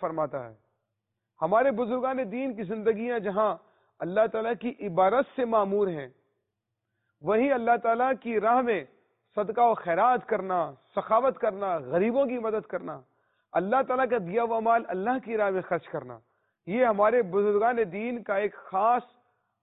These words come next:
وصف ہوا کرتا تھا۔ کوئی بھی اللہ تعالیٰ کا ولی ہے، کوئی بھی اللہ تعالیٰ کا مقبول بندہ ہے، کبھی بخیل آپ کو نہیں ملے گا۔ اللہ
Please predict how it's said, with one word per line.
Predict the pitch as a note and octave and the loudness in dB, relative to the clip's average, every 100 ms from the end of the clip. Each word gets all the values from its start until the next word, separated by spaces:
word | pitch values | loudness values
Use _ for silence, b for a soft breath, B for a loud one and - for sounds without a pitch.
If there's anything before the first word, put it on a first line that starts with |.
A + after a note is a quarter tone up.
| _ C3 | _ -2
وصف | C#3+ G#3+ - - | 0 0 -2 -6
ہوا | F3 F3 | 2 2
کرتا | D3 B2+ - | 0 -10 -14
تھا۔ | - _ _ _ _ _ _ _ _ _ _ _ | -18 _ _ _ _ _ _ _ _ _ _ _
کوئی | G#3 C4+ | 2 4
بھی | C#4+ | 4
اللہ | B3+ C4 | 4 2
تعالیٰ | B3+ C4 | 4 2
کا | B3 | 0
ولی | G3+ D3 F#3 C4+ | -2 -2 0 2
ہے، | G#3 B2+ - _ _ _ _ _ _ | 2 0 -12 _ _ _ _ _ _
کوئی | G3 B3+ | -2 2
بھی | |
اللہ | C4 B3+ A3+ | 2 2 0
تعالیٰ | B3 B3 | 0 0
کا | A3 | -2
مقبول | G3 D3+ A#3+ B3+ | -4 -2 -2 0
بندہ | A#3 G3+ | 0 2
ہے، | G3+ F3 | 2 2
کبھی | - G#3 C4 | -2 -4 -4
بخیل | F#3 E3+ F3+ C#4+ C#4 | -2 -4 -2 0 2
آپ | B3 F#3 | 2 2
کو | |
نہیں | G3 F3+ F3+ | 0 0 -2
ملے | D#3 C#3 A2 | -4 -6 -8
گا۔ | A2 _ _ _ _ _ _ | -14 _ _ _ _ _ _
اللہ | - F3+ | -6 -2